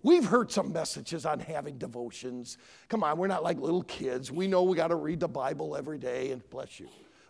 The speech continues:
Bless you. But, you know, we gotta read the Bible every day. We know all that stuff. But I gotta tell you, we've had other things. No, no, no, no, guys.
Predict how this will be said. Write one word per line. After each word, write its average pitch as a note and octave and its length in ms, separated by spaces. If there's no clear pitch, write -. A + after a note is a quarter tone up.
Bless - 340
you. - 80
But, A#3 240
you B3+ 100
know, B3+ 120
we C4 140
gotta G#3 180
read F3+ 140
the D3+ 60
Bible C3+ 340
every C3+ 140
day. E3+ 40
We C#4+ 160
know G3+ 160
all C#3 200
that C3 240
stuff. - 360
But C4 180
I B3 140
gotta D#3 280
tell A#2+ 300
you, A#2+ 180
we've D4 180
had G3 180
other E3 220
things. D3 360
No, G#3 120
no, A#3 180
no, C#4 100
no, B3 180
guys. B2 520